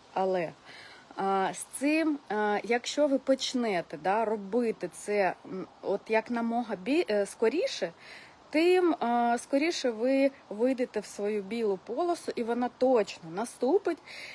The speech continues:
якщо людина почне виправляти те, що вона накоїла. Ах, знаєте, тут можна довго на цю тему говорити, і в мене прям, е, лізуть, лізуть думки, прикладів,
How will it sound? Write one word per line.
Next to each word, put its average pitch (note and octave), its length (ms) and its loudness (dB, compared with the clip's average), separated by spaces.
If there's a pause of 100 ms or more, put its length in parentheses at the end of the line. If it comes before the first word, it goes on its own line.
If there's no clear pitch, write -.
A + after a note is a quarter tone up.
(100)
якщо C4+ 460 4
людина B3 680 4 (1160)
почне A#3 340 -2
виправляти G#3 680 0 (440)
те, A3 200 2
що G#3 160 -4
вона G3 340 0
накоїла. F3+ 580 -2 (1400)
Ах, A#3+ 480 2 (440)
знаєте, A#3+ 360 4
тут A#3 200 -2
можна C4 320 6
довго C#4 340 10
на A3 120 4
цю G#3+ 160 -8
тему A3+ 320 2
говорити, A3+ 600 2
і G3+ 60 2
в G3+ 80 -2
мене A3+ 240 4
прям, G3+ 280 6 (360)
е, F#3+ 220 8 (120)
лізуть, C#4+ 480 4
лізуть A#3+ 400 2
думки, C4 580 2
прикладів, A#3 640 2